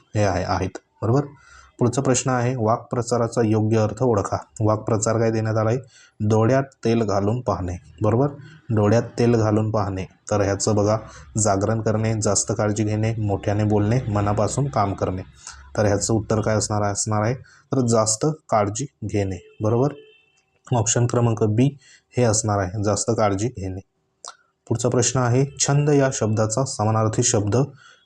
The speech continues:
कोणता? बरोबर, छंद या शब्दाचा समानार्थी शब्द कोणता? तर बघा, शोक आहे का? अजिबात नाही. विरंगुळा हे ऑप्शन असणार आहे. काम, कष्ट हे ह्याचं नसणार.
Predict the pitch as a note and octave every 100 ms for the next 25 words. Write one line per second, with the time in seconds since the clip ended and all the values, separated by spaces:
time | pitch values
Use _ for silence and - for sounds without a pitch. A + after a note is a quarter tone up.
0 | _ A#2+ G#2+ G2 D#2+ - G#2+ A2 C3 D3
1 | - A2+ G#2+ A2+ A#2 A#2 G2+ G2 G2 A#2+
2 | A2+ G2+ G#2 G2+ - G#2+ G#2+ G2 G2+ -
3 | G#2 G#2+ A#2+ A#2+ - - - A2 G#2+ G#2+
4 | A2 - A2+ A2 A2+ A2 G#2+ A2 A#2 -
5 | _ _ _ A2+ G2+ G#2 G#2+ G#2 G#2+ A2
6 | A2 - G#2+ A2 A2 A2 A2 A2+ - -
7 | _ _ A2 G#2 - A2 A2 A2+ G#2+ G#2+
8 | A2+ A#2 - G#2+ B2 - A2 G#2+ - A#2+
9 | C3+ - - - A#2 B2+ A#2 G2+ C#3 D3+
10 | A#2 G2+ - F#2